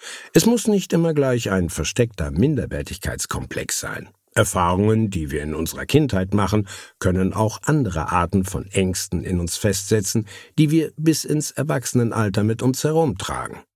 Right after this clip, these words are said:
Ähnlich wie ein versteckter Minderwertigkeitskomplex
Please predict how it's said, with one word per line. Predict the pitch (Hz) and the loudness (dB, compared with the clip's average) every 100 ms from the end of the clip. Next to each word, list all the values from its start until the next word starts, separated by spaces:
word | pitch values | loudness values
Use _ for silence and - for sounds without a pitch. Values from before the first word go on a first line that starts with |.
| _ _ _ _ _ _ _ | _ _ _ _ _ _ _
Ähnlich | 110 107 110 117 - - | 4 4 4 2 -2 -4
wie | 82 | -4
ein | - 76 | -2 -8
versteckter | - 76 - 110 101 80 | -6 -6 0 0 0 -4
Minderwertigkeitskomplex | 76 95 95 90 92 92 87 - 98 98 104 101 127 120 | 0 2 2 0 0 -2 -2 0 0 2 0 4 0 0